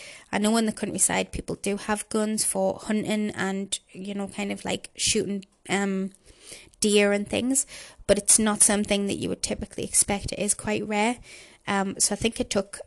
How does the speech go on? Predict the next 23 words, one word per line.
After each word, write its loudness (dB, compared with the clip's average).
it, -6
it 0
took -2
them 0
by 2
surprise, 0
definitely. -6
Thankfully, 4
after 0
a 2
few 2
minutes, 2
Jane's 2
husband 0
managed 0
to 0
slam 4
the -2
door 2
back -4
and -2
lock 0
it, 4